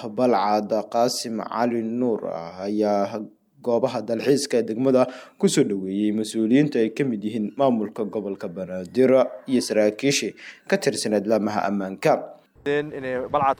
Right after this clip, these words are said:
Speaker 2: ku anfuraan, ay ku fiidsadaan, ay reer Balcad in badan la joogaan, ayagoo caddaynayo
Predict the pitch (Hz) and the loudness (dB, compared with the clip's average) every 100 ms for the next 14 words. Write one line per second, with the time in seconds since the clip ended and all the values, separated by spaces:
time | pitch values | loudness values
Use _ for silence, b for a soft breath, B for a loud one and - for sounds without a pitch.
0 | - 151 131 147 151 156 156 - - - | -2 -4 -4 0 2 2 0 -10 -20 -20
1 | - - 139 - 180 - 143 - 139 165 | -20 -10 -8 -6 -8 -8 -10 -12 0 2
2 | 160 151 - - _ - - 131 165 160 | 4 0 -10 -20 _ -10 -4 2 4 4
3 | 143 156 147 147 151 139 143 147 156 151 | 4 2 0 0 0 0 0 2 0 -2
4 | 127 151 147 143 123 123 151 160 147 135 | -4 -2 2 2 2 0 0 0 0 0
5 | 131 131 | 0 -2